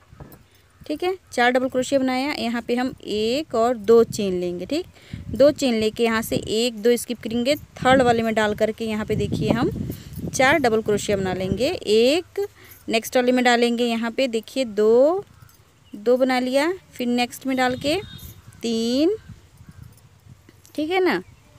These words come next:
और फिर नेक्स्ट में डाल करके चार, चार डबल क्रोशिया बना लिया। ये देखिए इस तरीके से,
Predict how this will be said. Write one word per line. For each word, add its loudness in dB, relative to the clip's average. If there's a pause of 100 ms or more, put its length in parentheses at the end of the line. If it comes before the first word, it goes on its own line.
(500)
और 2
फिर -2
नेक्स्ट 0
में -2
डाल 0
करके -2 (280)
चार, -4 (140)
चार 2
डबल 0
क्रोशिया -2
बना 0
लिया। 0 (880)
ये -6
देखिए -2
इस -6
तरीके -6
से, -12